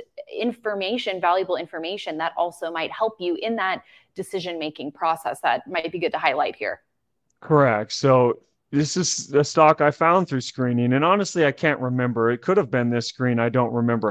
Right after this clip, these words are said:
Speaker 2: how it showed up on my radar, but it showed up, uh, coming up the right side of that cup. And then it's like, "Oh, this is really strong in face of, of a kind of a weak market." Remember, a couple weeks ago, the market was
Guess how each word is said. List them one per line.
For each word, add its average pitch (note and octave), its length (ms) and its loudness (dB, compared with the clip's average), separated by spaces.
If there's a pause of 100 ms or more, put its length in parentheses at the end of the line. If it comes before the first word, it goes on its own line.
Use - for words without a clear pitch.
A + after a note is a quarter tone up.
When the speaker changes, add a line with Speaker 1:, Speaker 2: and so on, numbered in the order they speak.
(160)
Speaker 2:
how A2+ 220 2
it G#2 80 -12
showed A#2+ 260 -2
up A2 160 -4
on A2+ 100 0
my A2 100 0
radar, G#2 500 2
but A2+ 160 0
it A#2 120 0
showed C3 340 0
up, B2+ 300 4 (560)
uh, A#2 460 2 (220)
coming C#3+ 260 0
up C3 160 -2
the C3+ 80 -4
right B2+ 280 2
side B2 360 0
of G#2 120 -4
that G#2+ 260 -4
cup. E3+ 380 0 (680)
And C#3 180 2
then C#3 160 2
it's C3+ 200 -2
like, C3 180 0
"Oh, D#3 220 4
this D3 220 -2
is C3+ 160 -6
really C3 340 2
strong B2+ 640 0
in A#2+ 120 -2
face B2+ 400 -2
of, G#2+ 260 -6
of A#2 500 2 (200)
a B2 40 -6
kind B2+ 220 0
of A2 80 -2
a A2 60 0
weak A#2 260 0
market." C3 300 2
Remember, A#2+ 280 -4
a - 140 -12
couple D#3+ 200 0
weeks C#3+ 260 -4
ago, A2+ 240 0
the A2 60 0
market A#2 320 0
was A2 340 -8